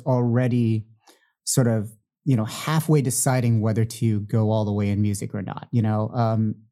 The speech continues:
and, um, I think, uh, as an undergrad, what the, the most formative experiences for me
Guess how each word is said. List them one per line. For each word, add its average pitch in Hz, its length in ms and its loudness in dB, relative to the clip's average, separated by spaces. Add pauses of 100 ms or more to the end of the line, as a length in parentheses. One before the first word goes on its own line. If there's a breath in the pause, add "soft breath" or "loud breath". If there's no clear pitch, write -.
and, 117 460 2 (720 soft breath)
um, 120 480 2 (1080)
I 135 80 2
think, 170 480 0
uh, 117 720 0 (100)
as 151 220 2
an 131 120 4
undergrad, 107 800 -2
what 120 360 0 (540)
the, 139 180 2
the 151 120 2
most 160 280 0
formative 165 380 0
experiences 120 600 -2
for 110 120 -4
me 117 340 0